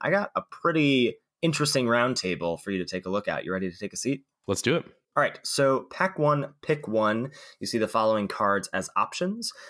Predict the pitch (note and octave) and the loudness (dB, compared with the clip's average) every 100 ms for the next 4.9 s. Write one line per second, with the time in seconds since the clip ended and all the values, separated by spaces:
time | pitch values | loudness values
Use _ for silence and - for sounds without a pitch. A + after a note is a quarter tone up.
0 | - - - A#2 A2 G2+ F3+ F#3 F#3 - | -14 -10 0 2 2 2 2 0 -6 -2
1 | A2 G2+ G2+ F2+ G2 F#2 C3+ C3+ C#3+ C#3 | 2 4 2 0 -4 0 0 0 2 2
2 | C3+ - G#2 F#2+ - G2 F#2 F2+ F#2+ F2 | 2 0 -2 -2 0 2 2 0 -2 -2
3 | - A#2 G#2 - - - G#2 - G2 E2+ | 0 0 0 -4 -6 -2 -2 -2 -6 -6
4 | F2 E2 - - D3 D3 C#3+ D3 D3 | -4 -6 -6 -4 0 2 4 2 -2